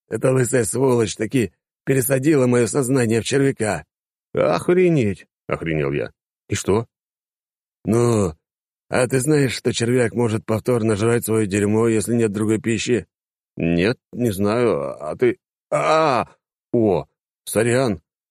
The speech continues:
«Мне нужна эта лысая сволочь!» —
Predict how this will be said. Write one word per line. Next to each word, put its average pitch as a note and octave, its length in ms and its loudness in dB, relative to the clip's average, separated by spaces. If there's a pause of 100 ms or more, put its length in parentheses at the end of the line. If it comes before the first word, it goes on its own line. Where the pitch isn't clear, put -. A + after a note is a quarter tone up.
(360)
«Мне A#2 340 2
нужна B2 500 2
эта A#2+ 220 0
лысая B2 380 0
сволочь!» — B2 680 -2